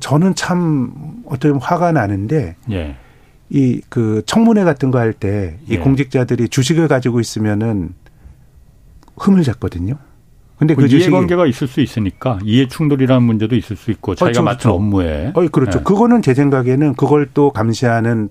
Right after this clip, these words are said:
Speaker 1: 또 프로세스가 있을 거예요.
Speaker 2: 예.
Speaker 1: 제가 얼-, 그 몇 해 전에
Speaker 2: 음.
Speaker 1: 봤던 인상 깊은 청문회는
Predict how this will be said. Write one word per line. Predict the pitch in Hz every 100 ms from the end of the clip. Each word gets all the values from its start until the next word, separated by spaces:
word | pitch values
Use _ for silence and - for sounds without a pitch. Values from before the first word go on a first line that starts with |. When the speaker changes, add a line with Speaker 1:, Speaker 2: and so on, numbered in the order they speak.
| -
Speaker 1:
또 | 101
프로세스가 | - 143 135 - 120
있을 | 95 107
거예요. | - 95 95 160
Speaker 2:
예. | 82 78 101 160 - -
Speaker 1:
제가 | - 147
얼-, | 156 123 139 -
그 | - 123 117 117
몇 | 120 131
해 | -
전에 | 139 131
Speaker 2:
음. | 120
Speaker 1:
봤던 | 117 127
인상 | 117 113 127
깊은 | 117 120
청문회는 | 113 151 139 117 101 139 90